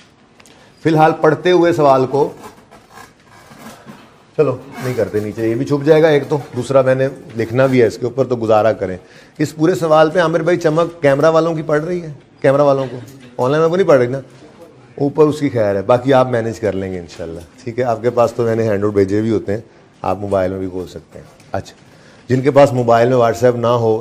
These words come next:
अच्छे शरीफ बच्चे जो होते हैं, ठीक है, बिल्कुल WhatsApp बगैर ज़िंदगी गुजार रहे हैं, होते हैं ऐसे बच्चे, तो वो फिर class में ऐसी जगह तलाश कर लें पक्की पक्की जहाँ पे रोशनी ना पड़ती हो, ठीक है ना? बाकी तो बच्चों के पास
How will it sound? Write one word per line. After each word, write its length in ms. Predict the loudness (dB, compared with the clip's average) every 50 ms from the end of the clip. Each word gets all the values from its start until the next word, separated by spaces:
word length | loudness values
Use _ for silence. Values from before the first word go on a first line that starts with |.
| -4 -8
अच्छे 240 | -12 -10 -8 -8 -8
शरीफ 240 | -6 -6 -6 -4 -4
बच्चे 240 | -4 -4 -4 -4
जो 100 | -4 -4
होते 220 | -4 -4 -6 -8 -10
हैं, 100 | -10 -8
ठीक 200 | -10 -8 -6 -4
है, 60 | -4 -4
बिल्कुल 300 | -4 -6 -4 -4 -2 0
WhatsApp 340 | 0 -2 -2 -2 -4 -2 0
बगैर 180 | 0 0 0
ज़िंदगी 180 | -2 -4 -6 -6
गुजार 280 | -4 -2 -2 -2 -2 -2
रहे 120 | -4 -4
हैं, 60 | -6 -6
होते 220 | -8 -4 0 4
हैं 100 | 4 4
ऐसे 140 | 4 2 0
बच्चे, 300 | 0 -2 0 0 -2 -2 -2 -4 -8 -18 -20 -20 -20 -12 _ 0
तो 80 | 2 2
वो 180 | 2 2 0 0
फिर 100 | -2 0
class 340 | 2 4 6 6 6 4 2
में 100 | 2 2
ऐसी 160 | 2 2 2 2
जगह 260 | 2 4 4 4 4
तलाश 360 | 4 4 4 6 4 4 4 4
कर 100 | 4 4 6
लें 140 | 4 4 2
पक्की 240 | 2 0 0 0 -2
पक्की 220 | 0 0 0 0
जहाँ 180 | 2 2 2 2
पे 80 | 2 2
रोशनी 280 | 2 2 2 0 -2 -2
ना 160 | -2 -2 -4
पड़ती 320 | -4 -6 -8 -8 -10 -12 -12
हो, 80 | -12 -8 -6
ठीक 120 | -2 0
है 80 | 0 0
ना? 100 | 0 -2 -6 -10 -18 -20 _ _ _ _ _ _ 0
बाकी 260 | 0 0 2 0 -2
तो 80 | -2 -2
बच्चों 260 | -2 -2 -2 -2 -2
के 60 | 0
पास 240 | 2 2 2 2 0